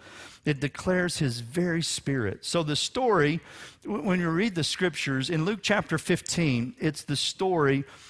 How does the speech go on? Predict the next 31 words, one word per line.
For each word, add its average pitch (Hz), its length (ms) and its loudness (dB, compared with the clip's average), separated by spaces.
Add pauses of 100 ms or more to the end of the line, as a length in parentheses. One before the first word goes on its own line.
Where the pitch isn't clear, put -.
(180)
of 143 320 2
the 131 120 2
lost 139 580 0
sheep, 214 500 0
the 160 100 0
lost 139 400 -2
coin, 170 540 -2 (100)
and 147 360 2
the 131 80 -2
lost 127 440 -2
son. 98 640 -2
Remember 147 200 2
that 139 120 2
story 151 460 0 (440)
in 127 140 0
Luke 147 200 0
chapter 139 360 0
fifteen? 143 560 0
And 147 320 -2
Jesus 202 420 2
tells 214 340 2
those 147 260 0
three 202 280 0
stories 147 840 0 (500)
because 170 500 4
in 151 220 0
Luke 185 200 0
chapter 170 360 2
fifteen, 175 500 0
verse 135 320 0
one, 151 460 0